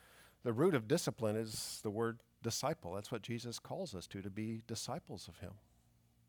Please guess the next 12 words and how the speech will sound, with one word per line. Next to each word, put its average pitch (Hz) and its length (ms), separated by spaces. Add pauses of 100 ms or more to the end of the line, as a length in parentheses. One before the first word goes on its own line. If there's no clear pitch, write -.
(3750)
The 120 80
idea 135 220
is 123 100
that 127 140
you 139 280
invite 131 420
people 135 280
to 127 80
speak - 360
into 139 160
your 139 120
life. 151 500